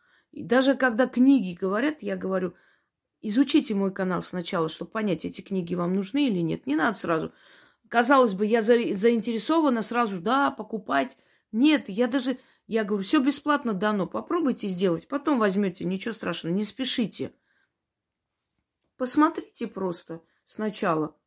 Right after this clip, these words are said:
изучите. Нет возможности эти книги приобрести, да ничего страшного, все бесплатно. Распечатай все мои пятнадцать тысяч работ и бесплатно пользуйся.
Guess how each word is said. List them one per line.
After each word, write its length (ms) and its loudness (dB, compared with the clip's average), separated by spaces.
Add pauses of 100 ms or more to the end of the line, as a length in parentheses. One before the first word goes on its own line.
(400)
изучите. 800 4
Нет 340 -2
возможности 840 2
эти 180 -6
книги 380 -8
приобрести, 680 -8
да 80 -10
ничего 300 -2
страшного, 580 -6 (340)
все 320 2
бесплатно. 760 -2
Распечатай 960 -4
все 260 -4
мои 260 0
пятнадцать 540 -2
тысяч 240 -8
работ 500 -2 (520)
и 60 -6
бесплатно 680 -2
пользуйся. 760 -6